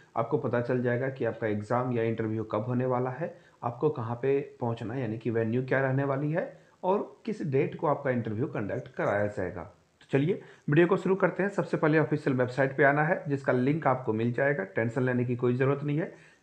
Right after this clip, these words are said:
नीचे आपको कमेंट सेक्शन में Telegram चैनल का लिंक मिलेगा, आप Telegram चैनल पे हमारे साथ कनेक्ट हो सकते हो, ताकि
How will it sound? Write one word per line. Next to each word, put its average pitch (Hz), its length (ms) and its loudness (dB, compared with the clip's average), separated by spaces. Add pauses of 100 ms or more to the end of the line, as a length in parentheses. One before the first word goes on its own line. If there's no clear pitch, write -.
नीचे 165 280 2
आपको 175 240 0
कमेंट 160 280 0
सेक्शन 131 300 -4
में 131 180 -2
Telegram 127 480 0
चैनल 127 220 -2
का 120 100 -6
लिंक 131 240 -2
मिलेगा, 151 400 0 (320)
आप 170 160 -2
Telegram 160 480 0
चैनल 147 280 0
पे 143 60 0
हमारे 123 300 -2
साथ 110 320 -6
कनेक्ट 120 300 -4
हो 156 60 2
सकते 156 320 -4
हो, 175 140 -2 (440)
ताकि 170 320 -2